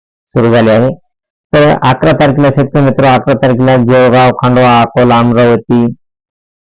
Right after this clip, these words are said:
पुसद, लोणार, नांदेड या भागामध्ये चांगला जोरदार पाऊस होण्याचे संकेत आहेत अकरा तारखेला.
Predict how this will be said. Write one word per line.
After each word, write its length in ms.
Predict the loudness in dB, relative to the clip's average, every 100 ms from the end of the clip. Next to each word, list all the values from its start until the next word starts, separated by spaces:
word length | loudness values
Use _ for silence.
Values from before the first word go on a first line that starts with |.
| _ _ _
पुसद, 340 | -4 -2 0 0
लोणार, 600 | 2 0 0 0 -2 -4 -12 -6
नांदेड 600 | -2 0 0 0 0 -4 _ _ _ _ _ -2
या 60 | 0
भागामध्ये 800 | 2 2 2 0 0 0 0 -2 -6 _ _ _ _ _ _ -2
चांगला 300 | 0 2 2
जोरदार 380 | 0 2 0
पाऊस 240 | 0 -2 0
होण्याचे 300 | -2 -2 -4
संकेत 400 | -4 -2 -2 -2
आहेत 300 | -2 -2 -4 -8 _ _ _ _ _ _ -4
अकरा 260 | -2 -2
तारखेला. 540 | 0 0 -2 0 -2